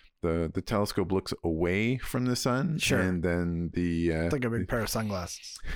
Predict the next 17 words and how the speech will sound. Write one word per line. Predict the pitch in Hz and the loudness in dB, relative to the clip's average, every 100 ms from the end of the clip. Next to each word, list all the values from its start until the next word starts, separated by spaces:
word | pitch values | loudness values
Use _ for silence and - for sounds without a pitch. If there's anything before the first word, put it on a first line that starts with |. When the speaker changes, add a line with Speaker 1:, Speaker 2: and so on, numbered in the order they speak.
| - - - | -4 -6 0
Speaker 1:
Well, | 113 | 2
but | 107 110 - | 2 0 -2
these, | 110 117 117 - - | -2 0 0 -4 -6
these | 117 113 - - | -2 -2 -2 -8
shields | - - 120 110 98 - | -6 0 2 2 0 -6
kind | - 98 | -2 0
of, | 92 82 - | 0 -4 -6
so | - 95 | 0 0
it | |
hides | 85 - 104 92 | 0 0 0 0
behind | 95 87 | 0 0
these | 82 76 | -2 -4
shields. | - 117 87 - - - - | 0 0 0 -2 -12 -20 -6
Speaker 2:
Okay. | 127 - | -4 0
Speaker 1:
But | 127 - | 0 2
they're, | 110 120 120 - | 2 2 -2 0
the, | 98 92 | 0 0